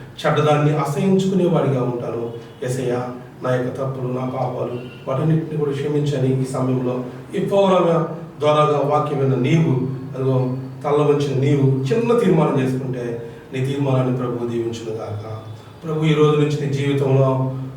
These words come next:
అద్భుత రీతిగా నీ జీవితాన్ని మార్చును గాక, నీవు దీవించబడుదును గాక, నీ కుటుంబం దీవించబడును గాక. ఈ సమయంలో నాయన వాక్యం విన్న ప్రతి బిడ్డ కూడా ప్రభువా పేరు పేరును దీవించమని మా ప్రభువు రక్షకుడైన యేసు నామములో ప్రార్థించి అడిగి పెడుకుంటున్నాను తండ్రి, ఆమేన్.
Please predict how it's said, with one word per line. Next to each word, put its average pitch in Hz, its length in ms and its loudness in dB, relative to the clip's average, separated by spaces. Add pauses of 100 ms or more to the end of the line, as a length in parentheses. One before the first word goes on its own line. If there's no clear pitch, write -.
అద్భుత 131 300 -4
రీతిగా 127 520 0
నీ 127 120 -2
జీవితాన్ని 123 480 -2
మార్చును 117 460 -4
గాక, 110 340 -8 (440)
నీవు 135 200 2
దీవించబడుదును 120 720 -2
గాక, 117 300 -8
నీ 131 180 -4
కుటుంబం 165 420 -2
దీవించబడును 123 600 -2
గాక. - 380 -12 (460)
ఈ - 40 -14
సమయంలో 131 460 0
నాయన 123 280 0
వాక్యం 151 340 -2
విన్న 147 220 -2
ప్రతి - 280 -2
బిడ్డ 190 180 0
కూడా 180 180 0
ప్రభువా 113 440 -6 (360)
పేరు 127 180 -2
పేరును 120 240 -4
దీవించమని 110 640 -8 (460)
మా - 120 0
ప్రభువు 131 400 0
రక్షకుడైన 131 460 -2
యేసు 123 300 -4
నామములో 117 500 -8
ప్రార్థించి 110 520 -8
అడిగి 110 140 -8
పెడుకుంటున్నాను 107 600 -10
తండ్రి, 104 360 -12 (420)
ఆమేన్. - 260 -16